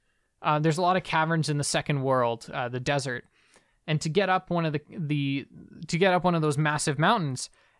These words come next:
instead of going around, sorry, I just cracked my knuckles.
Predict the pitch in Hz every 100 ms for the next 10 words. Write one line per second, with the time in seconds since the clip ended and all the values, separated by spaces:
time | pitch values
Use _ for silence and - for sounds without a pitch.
0 | - 170 156 233 165 196 180 147 185 180
1 | 135 135 - _ - 147 127 139 - 139
2 | 120 110 - 123